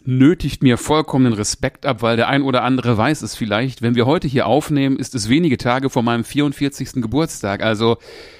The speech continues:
Chris Boltendahl macht das alles länger, als ich alt bin. Und von daher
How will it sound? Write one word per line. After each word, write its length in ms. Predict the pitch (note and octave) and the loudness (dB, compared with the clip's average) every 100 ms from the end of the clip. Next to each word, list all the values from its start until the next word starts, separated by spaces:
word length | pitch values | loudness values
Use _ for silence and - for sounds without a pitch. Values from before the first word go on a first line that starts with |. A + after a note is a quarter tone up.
| - - | -20 -8
Chris 340 | - A3 B2+ | -2 -2 0
Boltendahl 800 | B2+ D3+ F#3+ C3+ G#2+ F#2+ F2+ F#2 | 2 4 2 2 2 0 -2 -4
macht 340 | G2 C#3 D3 | -2 -2 -2
das 180 | B2 A#2 | -4 -2
alles 380 | - B2 B2+ - | -2 0 -2 -2
länger, 380 | A2+ C3 D3 B2+ | 0 2 0 0
als 240 | A2+ - | -4 -4
ich 180 | C#3+ - | -8 -4
alt 260 | G#2 A2+ - | 0 0 -2
bin. 280 | F#2+ F2 - - | -4 -6 -12 -6
Und 160 | G#2+ | -4
von 200 | G#2 G#2 | -2 0
daher 500 | G#2 A2 A2 G#2+ G#2 | 2 0 2 0 -2